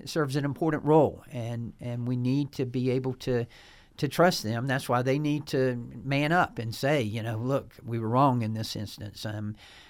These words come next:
I, I know I'm a member of the Doctors Caucus in Congress, and, and we, uh, you know, we have a, a, a very important role in, in,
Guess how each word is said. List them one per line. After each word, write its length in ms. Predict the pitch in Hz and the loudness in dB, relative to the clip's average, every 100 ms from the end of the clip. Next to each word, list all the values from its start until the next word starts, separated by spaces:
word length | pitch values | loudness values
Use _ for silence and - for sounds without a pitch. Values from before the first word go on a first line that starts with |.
| - - | -20 -10
I, 280 | 127 - 123 | -8 -4 -2
I 20 | |
know 180 | 127 127 | 2 2
I'm 140 | 123 | 2
a 40 | 127 | 2
member 260 | 127 123 | 2 2
of 100 | 120 | 0
the 80 | 120 | 0
Doctors 400 | 117 143 151 123 | 2 2 2 -4
Caucus 500 | - 110 104 104 - | -2 -2 -2 -6 -6
in 100 | 104 | -8
Congress, 560 | 104 107 104 95 101 - | -4 -4 -4 -6 -8 -6
and, 320 | 107 104 104 | -4 -4 -6
and 220 | 117 107 | -6 -4
we, 380 | 117 127 131 127 - - - - - | -2 0 0 -2 -8 -20 -20 -20 -8
uh, 240 | 120 117 110 | -4 -2 -2
you 180 | 127 135 | -2 -2
know, 80 | 117 | -2
we 140 | 131 | 0
have 160 | 131 113 | 0 0
a, 360 | 107 110 113 117 - | -2 -2 -4 -4 -8
a, 80 | 117 | -8
a 40 | |
very 320 | 120 127 135 | -2 2 2
important 400 | 127 - 135 107 | 2 0 0 0
role 440 | 123 143 135 98 - - | 4 6 6 4 -6 -12
in, 320 | 120 117 113 | -8 -8 -8
in, 420 | 139 113 110 113 | -6 -6 -6 -8